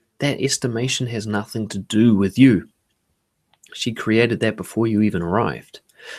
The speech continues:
Just like the girl who's been at the funeral before I got there. Her whole life happened before I arrived. There's nothing I could do about it. And her whole life is the reason she says no.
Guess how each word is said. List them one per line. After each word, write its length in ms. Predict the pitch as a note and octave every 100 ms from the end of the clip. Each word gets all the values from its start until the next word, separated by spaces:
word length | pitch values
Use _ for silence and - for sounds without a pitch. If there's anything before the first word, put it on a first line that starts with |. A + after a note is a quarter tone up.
| -
Just 240 | C#3+ -
like 240 | B2+ B2 -
the 80 |
girl 260 | G#2 A2 A#2+
who's 140 | G#2+
been 240 | - A#2+ B2
at 80 | A2+
the 80 |
funeral 420 | F#2+ - B2 A#2+ F#2
before 380 | F#2 - A2
I 60 | F#2+
got 260 | A2 C3+ -
there. 280 | F2 D#2 _ _ _ _ _ _ _ _
Her 80 | D3
whole 260 | C3 C#3
life 240 | B2 D3 D3+
happened 380 | C3+ B2 A2 G#2
before 400 | G2+ - G2+ G2
I 100 | F#2
arrived. 580 | F2 A#2 C3 F#2+ E2+ -
There's 180 | - A2
nothing 260 | C#3+ C#3 G#2+
I 80 |
could 160 | F#2+ F#2
do 180 | B2+ D3
about 320 | E2+ D2+ D2+
it. 120 | B1+ _ _ _ _ _ _ _ _ _ _ _ -
And 120 | A2
her 60 | A2
whole 320 | - C#3+ B2
life 300 | C#3+ C#3+ G#2+
is 140 | G2+
the 100 | -
reason 460 | F2 G#2 G#2+ G2+ F#2
she 160 | -
says 340 | G2 - F2+ F2
no. 360 | F#2+ A#2 -